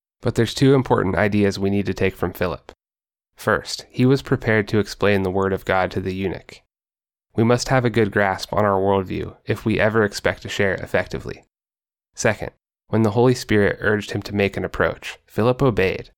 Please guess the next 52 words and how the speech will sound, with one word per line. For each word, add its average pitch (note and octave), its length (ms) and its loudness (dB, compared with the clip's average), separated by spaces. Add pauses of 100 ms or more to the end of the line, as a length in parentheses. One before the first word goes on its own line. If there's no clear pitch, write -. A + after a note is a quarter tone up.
(760)
It's - 200 -6
no A#2+ 180 6
easy A2+ 260 4
thing G#2 280 2
to F#2 80 -4
put - 160 -2
your G2 100 0
neck G2 240 0
out F#2+ 160 -2
like E2 220 -8
that, - 260 -6 (520)
but G2+ 120 0
you G#2+ 100 4
never A#2+ 300 4
know G#2 220 2
when F#2+ 160 -4
your A2+ 240 4
words G2 320 0
are G2+ 100 0
the G2+ 100 2
words G2+ 280 2
a F#2 60 0
person G2+ 360 0
needs G2+ 240 0
to G#2 100 -2
hear G2 220 2
for - 120 -4
their F#2+ 140 -2
salvation. F#2 680 -4 (840)
In A2+ 120 0
keeping A#2 360 2
with G2 100 0
this G2+ 180 0
idea G2 320 2
of F#2+ 120 0
understanding F#2 560 0
others, - 360 -4
I G#2+ 80 -2
want A#2+ 240 0
to B2 80 -4
show A#2 220 2
you G#2 260 2
an G2 120 2
even G2+ 260 2
more G2 240 2
pronounced F#2 460 -2
example F2 540 -6
through G#2 240 -2
Paul F#2+ 340 0
in F#2+ 100 -4
chapter F#2+ 340 -4
thirteen, F#2 600 -2